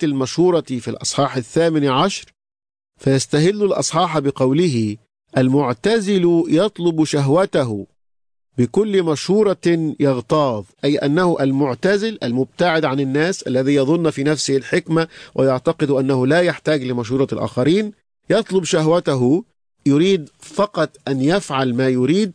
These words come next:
ولا يريد أحداً أن يثنيه عما يريد، فبالتالي بكل مشورة لا تتفق مع شهوته يغتاظ. الجاهل لا يسر بالفهم، بل بكشف قلبه، أي أنه لا يفرح لمعرفة الحقيقة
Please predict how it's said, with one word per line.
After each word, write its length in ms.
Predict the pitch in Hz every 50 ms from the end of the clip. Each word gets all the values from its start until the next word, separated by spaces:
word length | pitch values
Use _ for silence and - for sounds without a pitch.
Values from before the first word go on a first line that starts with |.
| _ _ _ _ _ _ _ -
ولا 260 | 127 127 131 143 151
يريد 340 | 143 143 143 143 156 165 156
أحداً 540 | - 160 165 160 160 160 147 143 135 - 131
أن 80 | 127
يثنيه 580 | 123 123 127 120 - - 143 156 180 185 175 156
عما 360 | 131 117 123 123 120 123 120
يريد، 420 | 120 120 120 123 170 214 233 196 - _ _ _ _ _ _ _ _ _ _ _
فبالتالي 920 | - - 131 131 131 131 131 120 123 120 - - 180 185 190 185 175 170 165
بكل 420 | 139 139 131 - 185 214 220 202
مشورة 500 | 185 170 156 - - 165 170 165 165 151 -
لا 380 | 151 143 131 123 127 147 180 226
تتفق 560 | - 214 202 - - 190 170 165 170 - -
مع 340 | 135 131 131 143 156 156 160
شهوته 760 | - 160 139 135 131 139 139 - 143 123 120 117 120 120 117 - _ _ _
يغتاظ. 640 | 123 120 104 104 - - 123 117 110 98 92 98 - - - - _ _ _ _ _ _ _ _ _ _ _ _ _ _ _ _ _ _ - 147
الجاهل 720 | 147 151 147 190 226 254 240 214 214 208 208 208 208 202 196 -
لا 200 | 156 160 185 202
يسر 500 | 202 185 180 - - 202 202 202 190 180
بالفهم، 600 | 165 165 160 147 - 196 202 202 185 165 151 127
بل 400 | 123 117 110 113 107 135 151 160
بكشف 540 | 147 139 156 - - 190 196 - - - -
قلبه، 580 | 156 - 160 160 156 143 175 180 156 120 123 -
أي 160 | 131 127 127
أنه 280 | 131 135 151 151 147 147
لا 120 | 147 151
يفرح 480 | 156 170 202 214 - - 180 175 - 147
لمعرفة 600 | 147 147 147 151 139 131 147 175 220 - 220 196 -
الحقيقة 720 | 165 151 - - 135 - - 160 156 - - - 123 123